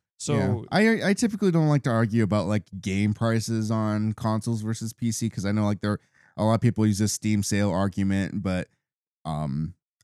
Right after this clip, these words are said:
Speaker 1: I, I like to just base them off of, like, buying just, like, br-, new games when they come out. 'Cause, I mean, if you're, if you're gonna compare, like, console to, console power to P C power,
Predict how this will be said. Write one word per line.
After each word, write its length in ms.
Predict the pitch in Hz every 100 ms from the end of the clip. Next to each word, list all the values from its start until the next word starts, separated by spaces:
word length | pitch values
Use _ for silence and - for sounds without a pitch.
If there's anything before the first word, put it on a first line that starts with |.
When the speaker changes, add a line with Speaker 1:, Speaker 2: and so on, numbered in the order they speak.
| 127
Speaker 1:
I, 140 | 147
I 160 | 139 165
like 180 | 160 147
to 120 | 131
just 260 | 127 107
base 220 | 117 110 107
them 120 | 107
off 200 | 101 107
of, 100 | 92
like, 240 | 98 90
buying 400 | 98 98 87 90
just, 240 | 87 87 95
like, 200 | 90 -
br-, 120 | 90 -
new 260 | 104 95
games 440 | 85 85 80 87 -
when 140 | 87
they 80 | 82
come 200 | - 85
out. 380 | 73 78 85 - _ _ _ _ _ _
'Cause, 160 | 117 101
I 80 | 107
mean, 180 | 107 104 _ -
if 140 | 113
you're, 160 | 131 131
if 160 | 120
you're 100 | 143
gonna 160 | 139 135
compare, 360 | 131 113 120 113
like, 180 | 107
console 500 | - 110 113 - 110
to, 340 | 101 110 98 92 _ _ _ -
console 320 | 135 135 135
power 400 | 123 123 123 123
to 180 | - 104
P 240 | - 117
C 200 | - 113
power, 560 | - 101 104 101 101